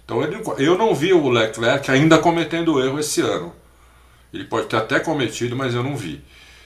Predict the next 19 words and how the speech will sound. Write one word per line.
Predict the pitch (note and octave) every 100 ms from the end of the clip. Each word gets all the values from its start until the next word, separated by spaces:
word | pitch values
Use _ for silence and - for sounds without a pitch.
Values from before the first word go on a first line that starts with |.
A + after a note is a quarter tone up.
| _
Então, | B2
se | D3 -
ele | F3+ F3+
continuar, | G3+ F#3+ - E3 A#2 F2 D#2+ -
se | -
ele | C3
mantiver | D3 F3 - C#3 A#2 D#2+ C#2+ - -
alta | - D#3 F#3 F3+
velocidade, | D#3 D3+ D3 B2+ G2 F2+ D#2 - E2 - - -
alta | - A2 D3+ -
precisão | D3+ C#3+ C3+ B2+ G#2 F#2+ E2+ C#2+ - - - - _ _ _ -
e | G#2+
quase | - - D#3 D3+ C3+
não | A#2+
cometer | B2 A2+ G2+ G2+ G#2 E3
erro, | C3 A#2+
é, | A2+ C3 C3+
é, | A2+ A#2 G2
é, | A#2 A2+ - - - - - - -